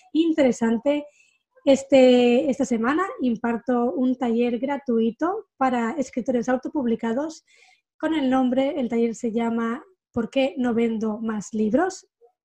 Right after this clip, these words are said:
Conoce las entrañas de tus lectores. Y en este taller gratuito, eh, puedes, eh, inscribirte mandándome tu correo electrónico, ya sea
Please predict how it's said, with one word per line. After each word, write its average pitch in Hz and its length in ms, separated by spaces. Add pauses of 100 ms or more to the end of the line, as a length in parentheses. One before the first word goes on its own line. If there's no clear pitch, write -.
(360)
Conoce 240 340
las 240 180
entrañas 233 420
de 208 120
tus 285 280
lectores. 233 760 (600)
Y 262 80
en 254 60
este 247 140
taller 220 260
gratuito, 277 680 (100)
eh, 214 400 (260)
puedes, 226 500
eh, 220 380
inscribirte 269 840
mandándome 226 500 (100)
tu 302 140
correo 262 340
electrónico, 240 600
ya 226 140
sea 208 300